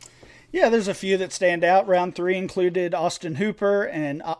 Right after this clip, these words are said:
uh, Alex Collins. And then if you wanna go even deeper into the fourth and even the fifth round range, you've got Dak Prescott. Uh, Rob Kelly had, uh, had a, <laughs> a few impressive games for the Redskins. Who knows what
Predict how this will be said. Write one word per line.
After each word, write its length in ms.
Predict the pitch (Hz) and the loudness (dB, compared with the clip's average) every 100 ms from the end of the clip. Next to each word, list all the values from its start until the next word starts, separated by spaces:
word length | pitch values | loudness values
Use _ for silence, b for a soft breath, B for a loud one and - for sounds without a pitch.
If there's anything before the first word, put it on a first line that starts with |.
| - | -8
uh, 260 | 147 127 - | -8 -8 -6
Alex 400 | 160 151 - - | -4 -4 -6 -6
Collins. 640 | 185 185 185 185 185 - B B B B B | 0 2 2 0 -6 -14 B B B B B
And 240 | 160 160 | -10 -6
then 360 | 160 160 160 156 | -2 0 0 -4
if 180 | 160 - | -8 -12
you 120 | 175 170 | -12 -6
wanna 160 | 160 | -4
go 160 | 160 160 | 0 0
even 280 | 165 160 151 | 0 -2 -4
deeper 320 | 175 - 170 | -4 -4 -4
into 180 | 156 156 | -4 -8
the 80 | |
fourth 480 | 147 185 180 170 - - | -8 -4 0 0 -2 -12
and 360 | 156 143 143 143 | -8 -6 -6 -8
even 260 | 160 160 | -8 -6
the 80 | 180 | -8
fifth 360 | - 190 185 - | -6 -2 -2 0
round 300 | 175 170 160 | -2 -2 -2
range, 380 | 165 165 160 | -4 -4 -6
you've 100 | 147 | -8
got 220 | 139 131 131 | -6 -6 -6
Dak 280 | 143 127 | -8 -8
Prescott. 720 | - 190 175 - 180 180 175 - b b b b | 0 0 0 0 0 0 -2 -12 b b b b
Uh, 300 | - 139 135 165 | -12 -8 -8 -4
Rob 360 | 160 156 147 | -2 -2 -2
Kelly 380 | - 185 185 175 | 2 2 4 0
had, 360 | 170 160 151 151 | 0 2 2 0
uh, 300 | 143 139 139 - - - - | -2 -2 -6 -10 -20 -20 -14
had 220 | 143 160 | -8 -6
a, 120 | 165 - | -6 -6
<laughs> 120 | - | -8
a 40 | 139 | -6
few 300 | 202 185 175 | -4 0 0
impressive 440 | 175 180 - 160 | 2 0 0 -4
games 300 | 165 160 156 | -4 -4 -6
for 80 | 170 | -10
the 120 | 143 | -6
Redskins. 560 | 151 156 - 160 156 156 | -4 -6 -6 -6 -6 -6
Who 100 | 156 | -4
knows 240 | 147 139 | -4 -2
what 180 | 147 | -4